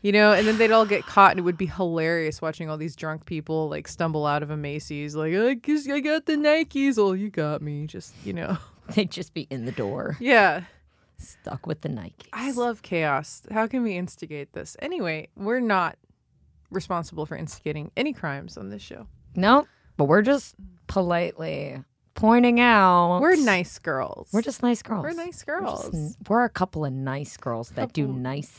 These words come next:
Speaker 2: things.
Speaker 1: We're very <laughs> nice.
Speaker 2: We're, we are very loving people. So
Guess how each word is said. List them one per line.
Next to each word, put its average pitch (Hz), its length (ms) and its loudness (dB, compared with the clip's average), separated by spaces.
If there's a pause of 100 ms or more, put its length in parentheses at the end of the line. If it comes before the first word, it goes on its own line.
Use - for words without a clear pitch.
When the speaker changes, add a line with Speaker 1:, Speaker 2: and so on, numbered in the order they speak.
Speaker 2:
things. 107 280 -4
Speaker 1:
We're 320 100 8
very 254 500 4
<laughs> - 20 0
nice. - 680 2
Speaker 2:
We're, 262 180 10 (600)
we 311 120 2
are 254 120 6
very 196 300 8
loving 156 580 6
people. 147 640 -2 (1160)
So 208 760 6